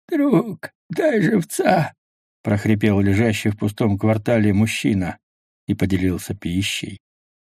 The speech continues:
И шёл вместе с ним. А потом набежала стая из слабых заражённых.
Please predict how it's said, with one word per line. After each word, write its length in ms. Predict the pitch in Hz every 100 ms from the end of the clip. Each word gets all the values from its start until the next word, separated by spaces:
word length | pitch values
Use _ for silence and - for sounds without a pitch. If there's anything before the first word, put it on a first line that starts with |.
| _ _ _ -
И 120 | 95
шёл 360 | 101 147 143 117
вместе 380 | 117 110 - 107
с 120 | -
ним. 340 | 110 90 80 _ _ _ _ _ _ _ _
А 80 | -
потом 300 | 123 123 196
набежала 440 | 185 147 147 160
стая 380 | 143 - 139 147 139
из 80 | -
слабых 360 | 120 135 135
заражённых. 840 | 113 139 139 131 131 107 95 -